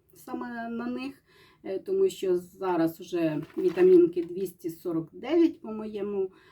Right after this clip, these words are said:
е, ціна така звичайна, а в цьому каталозі,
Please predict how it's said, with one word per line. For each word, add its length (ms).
е, 480
ціна 420
така 460
звичайна, 760
а 140
в 80
цьому 300
каталозі, 760